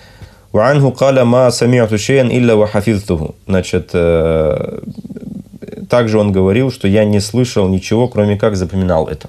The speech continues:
То есть обладал он феноменальной памятью. وقال يحيى بن معين: «ولد قتادة سنة ستين، وكان من سدوس».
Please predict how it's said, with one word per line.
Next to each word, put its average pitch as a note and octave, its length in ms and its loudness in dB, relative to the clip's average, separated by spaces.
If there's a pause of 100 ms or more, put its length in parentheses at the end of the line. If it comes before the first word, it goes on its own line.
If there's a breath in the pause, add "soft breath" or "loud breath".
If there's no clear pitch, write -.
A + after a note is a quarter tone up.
То F#2+ 100 -6
есть A2+ 240 -8
обладал F2+ 600 2
он F#2 160 0
феноменальной F2 600 0
памятью. D#2 440 -4 (1400 loud breath)
وقال C3 320 2
يحيى C3+ 320 2
بن A2+ 140 2
معين: A2 440 2
«ولد A#2+ 320 2
قتادة A2+ 420 0
سنة G#2+ 300 0
ستين، F#2 580 -2
وكان A2 400 0
من G2 140 2
سدوس». F2+ 600 -2